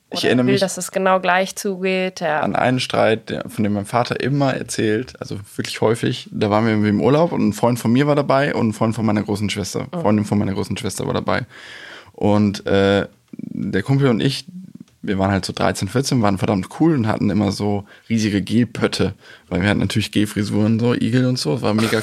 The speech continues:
Speaker 1: cool.
Speaker 2: <laughs>
Speaker 1: Und so Oakley-Sonnenbrillen und so. Und wenn ich mir jetzt so die
Speaker 2: Perfekt.
Speaker 1: Jugend angucke, die sehen genauso aus wie ich damals.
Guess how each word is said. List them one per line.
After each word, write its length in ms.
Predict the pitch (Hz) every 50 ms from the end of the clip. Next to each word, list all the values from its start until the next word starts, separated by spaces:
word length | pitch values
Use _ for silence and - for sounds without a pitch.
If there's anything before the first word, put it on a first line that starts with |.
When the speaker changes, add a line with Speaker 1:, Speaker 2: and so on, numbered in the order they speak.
| - -
Speaker 1:
cool. 220 | 131 135 151 185 -
Speaker 2:
<laughs> 40 | - - 285 - - - 302 - - _ _ _ _ -
Speaker 1:
Und 540 | 107 107 107 107 107 107 104 104 101 98
so 160 | 101 113 101 -
Oakley-Sonnenbrillen 720 | 113 113 - 139 127 127 131 131 131 123 127 127 131 131
und 60 | 127
so. 260 | 131 - 139 156 160
Und 240 | 175 - - 113 101
wenn 100 | 107 107
ich 120 | 107 - -
mir 80 | 117
jetzt 180 | 104 104 104 -
so 80 | -
die 40 | 110 107
Speaker 2:
Perfekt. 180 | 98 110 117
Speaker 1:
Jugend 160 | 117 131 120
angucke, 380 | - 92 117 - 135 117 - 135
die 80 | 135 117
sehen 160 | 107 113 113
genauso 280 | 117 113 113 120 117
aus 200 | 120 - - -
wie 60 | - -
ich 140 | - -
damals. 320 | - - 392 403 - -